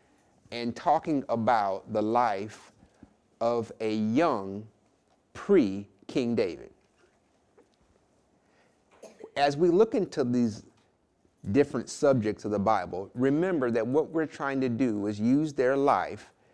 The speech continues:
as kind of a, a, a background or a backdrop to pick out certain indicators or traits of a real contender. When we say contender who expects to win,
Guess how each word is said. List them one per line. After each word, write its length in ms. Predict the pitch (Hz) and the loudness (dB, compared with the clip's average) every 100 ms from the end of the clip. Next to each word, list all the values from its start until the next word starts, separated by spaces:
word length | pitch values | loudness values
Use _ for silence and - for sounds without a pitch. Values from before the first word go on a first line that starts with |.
| _ _ _ _ | _ _ _ _
as 240 | 123 127 - | 0 2 0
kind 320 | - 156 147 | -6 -2 -2
of 140 | 120 | 0
a, 200 | 107 90 - _ _ - | -2 -4 -8 _ _ -10
a, 80 | 104 - | -6 -2
a 60 | |
background 840 | 107 101 156 - 110 107 92 104 113 | 2 6 6 6 0 -2 -4 -8 -4
or 160 | 127 113 | 0 0
a 40 | |
backdrop 880 | 104 131 127 110 113 95 101 - _ _ _ - | 2 2 2 0 0 0 -2 -4 _ _ _ -6
to 220 | - 139 | 0 0
pick 420 | - - 196 190 | 0 2 2 2
out 360 | 135 117 95 - _ | 0 0 -2 -10 _
certain 400 | - 170 156 127 - | -2 0 0 -2 -2
indicators 760 | 165 170 139 - 110 107 110 107 | 0 2 0 0 -2 0 -4 -4
or 180 | 107 104 | -8 -8
traits 680 | - - 143 95 - - _ _ _ _ _ _ _ - | -6 0 0 0 -8 -20 _ _ _ _ _ _ _ -6
of 160 | 127 | -4
a 240 | 113 107 104 107 _ _ _ _ _ _ _ _ _ _ _ _ | -2 -4 -8 -16 _ _ _ _ _ _ _ _ _ _ _ _
real 320 | 123 170 120 | 4 6 6
contender. 640 | 104 113 107 131 85 55 _ _ _ _ _ _ - | 0 -8 -6 -6 -8 -12 _ _ _ _ _ _ -4
When 260 | 135 135 | 0 2
we 140 | 170 196 | 4 2
say 280 | - 165 139 | 2 0 0
contender 720 | - 123 117 190 175 127 120 | -2 -4 -2 -2 0 0 0
who 200 | 135 147 | 2 2
expects 480 | - - - 135 - | 2 -4 -6 -6 -4
to 120 | - | -2
win, 440 | 123 180 101 90 | 0 0 -4 -8